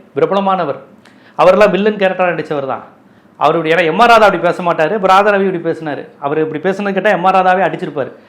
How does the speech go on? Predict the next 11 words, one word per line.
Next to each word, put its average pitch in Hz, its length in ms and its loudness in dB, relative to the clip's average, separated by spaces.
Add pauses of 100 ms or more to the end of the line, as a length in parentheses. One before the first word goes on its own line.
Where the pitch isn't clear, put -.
(200)
"என்னடா 196 260 -2
தெலுங்கன் 190 400 -4
தமிழன் 160 380 -6
பேசுற, 139 400 -6 (600)
நான் 135 100 -10
தமிழ்நாடு 175 400 0
தானடா 175 220 0
சோறு 156 240 -8
போட்டுச்சு 143 360 -12
உனக்குன்னு" 135 340 -10
பேசியிருப்பாரு. 113 360 -14